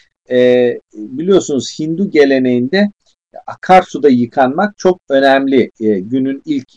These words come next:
ibadetlerinden, ilk görevlerinden birisi.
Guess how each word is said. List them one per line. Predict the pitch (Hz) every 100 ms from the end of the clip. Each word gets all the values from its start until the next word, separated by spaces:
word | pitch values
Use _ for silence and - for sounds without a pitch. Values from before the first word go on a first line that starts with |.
| _
ibadetlerinden, | 120 120 117 117 107 120 117 113 120 -
ilk | 139 127 _ _ _ -
görevlerinden | 123 123 110 113 117 117 107
birisi. | 95 82 - 196